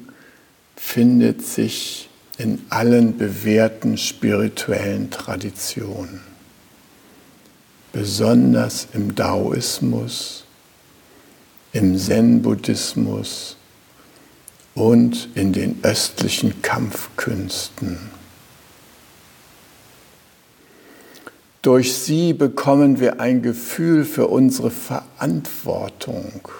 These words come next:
dem Fluss der Natur, dem Schicksal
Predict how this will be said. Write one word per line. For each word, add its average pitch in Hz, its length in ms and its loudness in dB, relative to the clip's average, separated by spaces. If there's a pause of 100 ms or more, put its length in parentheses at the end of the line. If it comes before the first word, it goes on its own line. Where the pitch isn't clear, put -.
(1040)
dem 107 220 4
Fluss - 760 0
der 110 180 2
Natur, 131 920 -2 (1040)
dem 101 240 2
Schicksal 120 1040 -2